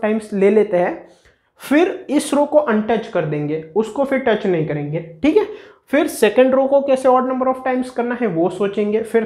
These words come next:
third row and फिर fourth row, क्योंकि इसके ऊपर वाली कोई रो नहीं है।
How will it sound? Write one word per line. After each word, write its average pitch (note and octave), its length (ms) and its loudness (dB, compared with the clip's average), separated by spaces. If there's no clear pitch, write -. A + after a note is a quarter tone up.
third F#3 200 4
row B3 100 2
and C#4 140 -2
फिर A#3+ 160 -2
fourth D#3+ 360 -2
row, D#3 80 -2
क्योंकि A#3+ 240 2
इसके D#4 440 -4
ऊपर C4+ 320 2
वाली C4+ 340 2
कोई B3+ 200 -2
रो A#3 240 2
नहीं G3 400 -2
है। C3+ 180 -8